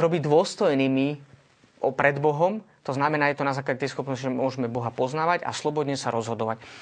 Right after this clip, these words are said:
A toto je už naozaj to obrovské tajomstvo ľudskej slobody, mm, pretože keď sa znova pozrieme, aby sme nezostali len na takej všeobecnej rovine konštatovania alebo nejakého f-, filozofovania, tak vidíme naozaj v dejinách,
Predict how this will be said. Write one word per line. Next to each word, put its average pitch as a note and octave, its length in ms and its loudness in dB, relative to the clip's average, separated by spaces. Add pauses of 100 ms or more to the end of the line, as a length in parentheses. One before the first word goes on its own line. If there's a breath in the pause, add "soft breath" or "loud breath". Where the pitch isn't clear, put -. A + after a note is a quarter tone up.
(180 loud breath)
A A2+ 80 -8
toto G#3 240 4
je G3+ 80 6
už D#3 160 2
naozaj D#3+ 320 2
to E3 80 0
obrovské G3 560 2
tajomstvo E3 720 0 (240 loud breath)
ľudskej D#3 400 0
slobody, C3+ 560 0 (720 loud breath)
mm, B2+ 240 0
pretože C#3+ 400 2
keď D#3 240 2
sa - 0 -
znova D#3+ 320 6
pozrieme, D3+ 480 4
aby C#3+ 80 2
sme C#3+ 160 0
nezostali D3 460 4
len - 20 2
na C#3 80 2
takej C3+ 320 -2
všeobecnej C#3 480 0
rovine C3+ 240 4
konštatovania C3 880 2
alebo B2+ 160 0
nejakého B2+ 320 -2
f-, - 80 -20 (160)
filozofovania, C#3 960 0 (480 loud breath)
tak B2+ 160 0
vidíme D3+ 480 0 (180)
naozaj C#3 400 2
v B2 80 -2
dejinách, C#3+ 420 4